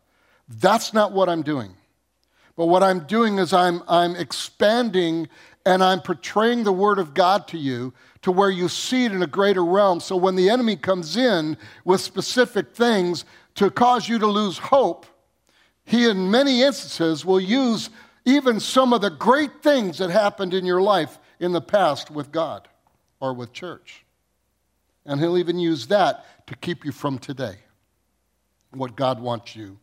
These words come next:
to have. In this story, we found that, that they were in Bethesda. Now, Bethesda means house of mercy.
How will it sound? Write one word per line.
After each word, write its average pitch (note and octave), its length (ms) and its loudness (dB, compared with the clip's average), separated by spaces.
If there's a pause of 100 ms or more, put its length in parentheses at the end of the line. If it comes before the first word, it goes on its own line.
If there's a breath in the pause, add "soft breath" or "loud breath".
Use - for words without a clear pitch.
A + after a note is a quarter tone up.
(380)
to A#2+ 140 -12
have. A#2+ 400 -8 (1200 soft breath)
In E3+ 120 2
this E3+ 160 0
story, F3+ 400 2
we D#3+ 160 4
found F#3+ 460 2
that, D#3+ 160 -2 (380 soft breath)
that E3 200 0
they F3 160 2
were F3 160 2
in F3 100 -2
Bethesda. D3+ 840 -2
Now, D3+ 320 -2
Bethesda E3 560 -2
means D3 280 -2
house C#3 320 -2
of B2+ 120 -12
mercy. D3 520 -6